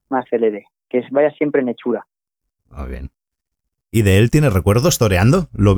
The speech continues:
Speaker 2: lo llegaste a ver? ¿O has visto vídeos o
Speaker 1: Mm.
Speaker 2: algo?
Speaker 1: Vídeos, sí, vídeos he visto muchos.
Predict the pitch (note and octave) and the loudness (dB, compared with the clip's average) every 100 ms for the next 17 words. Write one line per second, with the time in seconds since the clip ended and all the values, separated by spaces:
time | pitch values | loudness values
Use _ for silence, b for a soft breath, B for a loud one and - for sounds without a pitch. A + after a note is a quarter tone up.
0 | - G2+ G#2+ A2+ G2 G#2+ - G#2+ E3 - | 0 0 2 2 2 0 0 0 0 -4
1 | _ _ _ - G2+ G2+ F#2+ G#2 - F2 | _ _ _ -2 0 2 2 0 2 2
2 | F#2 A2+ G2 F#2+ F2+ D#2+ - F3 _ _ | 2 2 2 2 2 2 0 -2 _ _
3 | _ _ _ - - C#3 D3 C3 C#3 B2+ | _ _ _ -6 2 4 4 0 -4 -2
4 | B2 C#3 C3+ C3+ C3+ C3+ B2+ A#2+ B2+ - | 0 0 -2 -4 -6 -4 -4 -4 -6 -6
5 | A#2 | -8